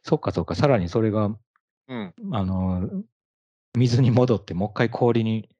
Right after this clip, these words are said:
Speaker 2: そうそう。
Speaker 1: 氷として復活するんだね。その雪になんないもんね、
Speaker 2: そうそうそう。
Speaker 1: だっ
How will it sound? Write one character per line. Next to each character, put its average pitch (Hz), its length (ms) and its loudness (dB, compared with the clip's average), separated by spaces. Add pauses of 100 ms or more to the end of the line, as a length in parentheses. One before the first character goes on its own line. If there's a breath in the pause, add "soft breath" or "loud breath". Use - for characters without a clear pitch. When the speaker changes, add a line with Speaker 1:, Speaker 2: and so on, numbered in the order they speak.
(360)
Speaker 2:
そ - 100 2
う - 20 6
そ - 0 -
う。 - 40 8
Speaker 1:
氷 139 140 4
と 92 100 -4
し 82 60 -10
て 92 80 -10
復 87 120 -10
活 95 180 -6
す 113 60 -4
る 85 100 -6
ん 73 40 -14
だ 76 80 -14
ね。 90 140 -8
そ 98 160 -2
の 90 60 0
雪 113 300 2
に 87 80 0
な 85 120 0
ん 85 40 0
な 78 80 -2
い 71 40 -6
も 73 100 -10
ん 80 40 -6
ね、 107 60 0
Speaker 2:
そ 98 60 2
う 85 40 -2
そ - 40 -8
う - 20 -20
そ 78 60 -8
う。 - 20 -16
Speaker 1:
だ - 60 -20
っ - 20 -20